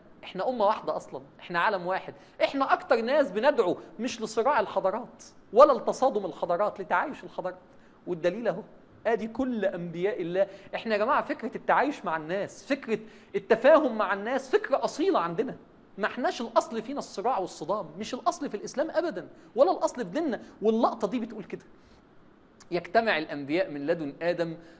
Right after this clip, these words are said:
لغاية سيدنا عيسى، وآدي النبي صلى الله عليه وسلم. أسأل سؤال،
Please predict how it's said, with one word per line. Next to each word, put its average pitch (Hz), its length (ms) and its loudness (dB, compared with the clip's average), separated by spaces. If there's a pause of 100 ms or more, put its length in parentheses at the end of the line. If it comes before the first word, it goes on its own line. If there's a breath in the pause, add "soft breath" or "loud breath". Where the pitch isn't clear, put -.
(100)
لغاية 156 400 0
سيدنا 151 380 -6
عيسى، 165 280 -4
وآدي 156 300 -2
النبي 135 400 -6
صلى - 80 -14
الله 135 120 -8
عليه - 100 -18
وسلم. - 140 -20 (160)
أسأل 339 260 -2
سؤال، 254 360 -2